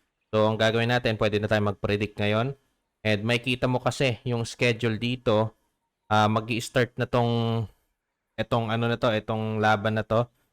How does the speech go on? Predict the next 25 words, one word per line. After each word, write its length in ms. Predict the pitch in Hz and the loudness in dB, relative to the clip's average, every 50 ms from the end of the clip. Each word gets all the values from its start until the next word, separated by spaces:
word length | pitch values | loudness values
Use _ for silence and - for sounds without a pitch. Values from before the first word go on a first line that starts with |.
| _ _ _ _ | _ _ _ _
Itong 200 | - - 117 110 | -4 -4 -4 0
tournament 440 | - 113 113 110 113 110 110 107 104 | 2 2 2 4 2 0 -2 -2 -4
na 80 | - 107 | -6 -2
to, 140 | - 113 110 | 0 0 0
ang 80 | 110 | 2
alam 320 | 107 107 107 107 107 107 - | 2 2 2 2 0 -2 -2
ko, 400 | - 110 107 104 101 98 - _ _ _ _ _ _ _ _ _ _ | 0 0 2 2 2 0 -4 _ _ _ _ _ _ _ _ _ _
ah, 160 | - 107 104 104 | -2 0 0 0
sa 240 | - - 90 95 | 0 -2 -2 -4
October 880 | 107 - _ - 113 110 104 101 110 107 107 104 104 104 101 101 101 95 | -4 -4 _ 2 2 2 2 2 2 2 2 2 2 2 2 0 -2 -2
four. 480 | - - 143 143 127 110 101 98 90 - _ | 0 2 4 4 4 4 2 0 -4 -6 _
Kung 80 | 120 120 | -4 -4
hindi 160 | 117 123 117 | -2 -2 -2
October 400 | 117 - - 120 113 113 120 113 | -2 2 2 2 2 2 0 0
four, 160 | - 131 110 | 0 0 -2
October 480 | 104 107 - - 110 104 98 107 107 104 | -2 -2 -2 -2 -2 0 0 -2 -4 -2
five. 320 | - 107 104 107 110 120 - _ _ _ _ _ _ _ _ _ _ | -2 -2 0 0 -2 -4 -8 _ _ _ _ _ _ _ _ _ _
Nakalagay 320 | - - 120 117 117 117 117 - | -4 -2 0 0 2 0 -2 -2
kasi 160 | 123 117 - 117 | -4 -6 -6 -6
sa 480 | - 127 117 113 110 110 110 110 110 107 104 - - - | -2 2 4 4 6 6 6 6 4 2 0 -4 -4 -2
news, 560 | 127 147 143 127 123 - - - - - - _ _ _ _ _ _ _ _ _ _ _ _ - | 2 2 4 4 2 2 0 -2 -4 -6 -10 _ _ _ _ _ _ _ _ _ _ _ _ -8
makikita 400 | 110 110 - 120 117 113 117 113 | -6 -4 -2 -4 -2 0 0 0
mo 80 | 113 113 | 0 0
dito, 400 | 117 120 120 - - 120 110 107 | 0 0 -2 0 2 4 4 4
ayan, 480 | 101 110 113 107 104 104 107 117 107 | 4 4 4 2 2 0 -2 -4 -8